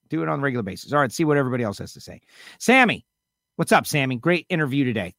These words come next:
The, it's so easy. When you got Force and Erica and Cruz Pedregon, it's easy.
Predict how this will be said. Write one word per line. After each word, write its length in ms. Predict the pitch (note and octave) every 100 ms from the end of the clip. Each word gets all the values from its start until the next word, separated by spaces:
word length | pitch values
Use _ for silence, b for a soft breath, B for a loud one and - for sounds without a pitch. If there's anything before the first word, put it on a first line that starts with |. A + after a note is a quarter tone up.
| _
The, 100 | - _ _ _ -
it's 180 | C3+ -
so 240 | F#3+ F3
easy. 440 | B2 C3 F2 - _ _ _ -
When 100 | C#3+
you 60 | D#3+
got 120 | E3
Force 600 | - D#3+ C#3 C3 C#3 -
and 120 | A2 C3+
Erica 360 | C3+ C3+ -
and 300 | C3+ B2+ A#2+
Cruz 220 | - D3
Pedregon, 760 | - C#3+ C#3 B2+ C3+ C3+ C3+ C3+ _ _ _ _ -
it's 180 | F#3 -
easy. 440 | G#3+ A#3 - -